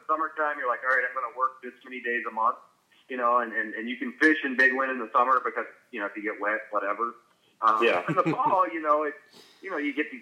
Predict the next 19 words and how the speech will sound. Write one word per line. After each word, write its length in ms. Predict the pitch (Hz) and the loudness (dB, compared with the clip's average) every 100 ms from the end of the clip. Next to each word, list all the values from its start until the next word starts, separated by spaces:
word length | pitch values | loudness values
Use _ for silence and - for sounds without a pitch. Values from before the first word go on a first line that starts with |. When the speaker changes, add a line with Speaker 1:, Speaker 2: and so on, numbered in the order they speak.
| - | -2
Speaker 1:
big 120 | 180 175 | -2 2
winds 320 | 170 170 151 | 0 0 -2
that 160 | 147 | -4
come 220 | 160 156 156 | 0 -2 -2
in, 200 | 156 151 | -8 -10
you 120 | 120 | -6
get 80 | 127 | -6
a 40 | |
little 80 | 120 | -6
cold 320 | - 165 175 156 | 4 6 6 4
weather. 160 | 156 | 2
It's 100 | 156 | 2
just 140 | 151 - | -2 2
more 120 | 170 | 2
dangerous, 540 | 113 110 127 135 135 131 110 | 4 2 2 2 2 0 -10
and 100 | 104 _ _ _ - | -18 _ _ _ -6
you 80 | 139 - | 2 2
just 80 | - - | 2 0
can't 240 | 190 | 2